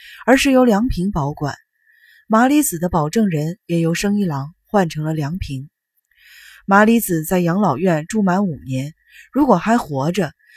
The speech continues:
将由良平负责支付所有的费用。生一郎被认定为杀害早川奈绪子的凶手，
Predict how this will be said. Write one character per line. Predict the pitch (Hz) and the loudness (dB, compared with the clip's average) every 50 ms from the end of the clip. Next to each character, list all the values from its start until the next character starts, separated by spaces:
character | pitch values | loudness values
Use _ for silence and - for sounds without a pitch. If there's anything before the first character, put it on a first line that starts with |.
| - - - | -20 -20 -2
将 | - 285 277 285 | 2 4 4 6
由 | 285 277 | 6 6
良 | 262 233 185 180 226 247 | 6 4 4 2 0 0
平 | 202 196 180 190 208 | 0 -2 -2 -2 -2
负 | - 214 180 | -2 -2 -2
责 | 170 180 175 | 0 0 -2
支 | 170 - 196 | 0 0 -2
付 | 180 - 165 147 147 | -2 -2 -4 -8 -8
所 | - - - 147 156 180 | -8 -6 -4 -2 -2 0
有 | 196 175 - | 0 -2 -4
的 | - - | -6 -8
费 | - - 156 139 | -8 -6 -6 -6
用。 | 127 107 - _ _ _ _ _ _ _ _ _ _ _ _ _ _ _ _ - - - - - | -8 -10 -14 _ _ _ _ _ _ _ _ _ _ _ _ _ _ _ _ -20 -20 -20 -20 -14
生 | - - - 254 254 262 | -2 2 4 4 6 6
一 | 254 247 | 4 4
郎 | 220 185 175 175 190 | 4 4 2 0 0
被 | 185 214 196 | 0 0 2
认 | 190 202 220 208 196 | 2 2 2 0 0
定 | 196 190 170 156 | -2 -4 -4 -4
为 | 151 151 151 156 170 | -4 -4 -4 -6 -6
杀 | - - 202 190 190 | -4 -2 0 0 0
害 | 180 - 175 147 139 | 0 -2 -4 -4 -4
早 | 123 - - 147 143 | -6 -6 -6 -6 -6
川 | - - 180 180 190 | -4 -2 -2 0 0
奈 | 196 175 160 | 0 0 -2
绪 | - - 175 | -2 -4 -6
子 | 156 - - | -6 -8 -10
的 | - - - | -14 -14 -10
凶 | - 175 180 185 | -8 -6 -6 -4
手， | - - 135 - | -4 -4 -6 -6